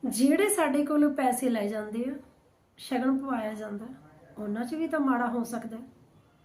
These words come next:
ਉਹਨਾਂ ਨਾਲ ਵੀ ਤਾਂ ਬਦਸ਼ਗਨੀ ਹੋ ਸਕਦੀ ਹੈ। ਫਿਰ ਔਰਤ ਨੂੰ ਮਾੜਾ ਕਿਉਂ ਗਿਣਿਆ ਗਿਆ? ਕਿਉਂ ਮਾੜਾ ਕਿਹਾ ਗਿਆ? ਕਿਉਂ ਵਿਧਵਾ ਨੂੰ ਮੱਥੇ ਨਹੀਂ ਲਾਇਆ ਜਾਂਦਾ?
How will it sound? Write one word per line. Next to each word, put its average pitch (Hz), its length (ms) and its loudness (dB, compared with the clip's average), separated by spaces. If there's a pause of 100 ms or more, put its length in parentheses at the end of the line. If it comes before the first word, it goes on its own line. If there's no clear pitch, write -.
(140)
ਉਹਨਾਂ 233 240 -6
ਨਾਲ 330 200 -2
ਵੀ 320 80 -6
ਤਾਂ 277 120 -6
ਬਦਸ਼ਗਨੀ 269 500 -2
ਹੋ 226 160 -2
ਸਕਦੀ 269 420 -6
ਹੈ। 233 80 -2 (1000)
ਫਿਰ 339 160 2
ਔਰਤ 330 320 4
ਨੂੰ 339 200 2
ਮਾੜਾ 330 280 2
ਕਿਉਂ 370 320 -4
ਗਿਣਿਆ 233 280 0
ਗਿਆ? 185 180 -10 (560)
ਕਿਉਂ 370 280 2
ਮਾੜਾ 277 320 2
ਕਿਹਾ 240 280 -4
ਗਿਆ? 226 180 -4
ਕਿਉਂ 330 300 -2
ਵਿਧਵਾ 277 380 0
ਨੂੰ 269 100 4
ਮੱਥੇ 254 320 0
ਨਹੀਂ 269 220 2
ਲਾਇਆ 240 260 -4
ਜਾਂਦਾ? 185 320 -12